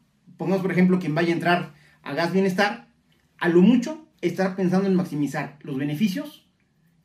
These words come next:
y en una de esas, no, no, no necesariamente los de la empresa, por los próximos tres años, con un horizonte mucho más acotado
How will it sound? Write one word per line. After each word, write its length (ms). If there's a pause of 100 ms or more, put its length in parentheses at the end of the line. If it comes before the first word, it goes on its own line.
(120)
y 140
en 60
una 100
de 60
esas, 360 (180)
no, 200
no, 180
no 200
necesariamente 460
los 100
de 60
la 60
empresa, 440 (420)
por 160
los 120
próximos 680
tres 300
años, 500 (420)
con 140
un 80
horizonte 560
mucho 340
más 160
acotado 580